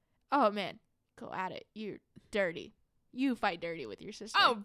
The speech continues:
Speaker 2: very di-, this
Speaker 1: And
Speaker 2: was
Speaker 1: it is
Speaker 2: very
Speaker 1: so good.
Speaker 2: dirty.
Speaker 1: Oh, it was so good.
Speaker 2: Yeah. Like,
Speaker 1: Um,
Speaker 2: breaking a plate over her face, like, <laughs> very, very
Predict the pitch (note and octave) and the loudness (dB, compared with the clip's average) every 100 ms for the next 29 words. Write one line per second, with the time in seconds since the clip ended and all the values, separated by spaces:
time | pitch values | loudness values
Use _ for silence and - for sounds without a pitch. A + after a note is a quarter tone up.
0 | A4 A4 A#3+ G#3+ - B3 A3+ A#3+ A#3+ B3 | 4 6 6 2 -4 2 6 6 6 2
1 | A3+ G#3 F4 C4 A3+ G#3+ G#3+ G#3+ G3 G3 | 2 4 8 10 8 6 4 0 0 -2
2 | - - G#3+ G#3+ F3 A2 - A3+ - - | -6 -4 0 0 0 -6 -8 -10 -12 -12
3 | A3 F#3+ - D#4+ _ _ _ _ _ - | -6 -6 -6 -12 _ _ _ _ _ -2
4 | G#3 G3+ G3 C4 - A#3 F#3 - C#4 D4 | 0 2 2 2 2 -4 -6 -6 -2 0
5 | D4 C#4+ C#4 C4+ C#4 C4+ B3+ B3+ C#4 - | 0 -2 -2 -2 -2 -2 0 0 -2 -6
6 | A3+ G#3 G#3 - C#4 - G4+ - D#4 C#4 | -4 -4 -4 -6 -8 2 2 4 2 0
7 | D4+ D4 D4+ B3 - - - G#3 | -2 -2 -4 -6 -10 -12 -8 -8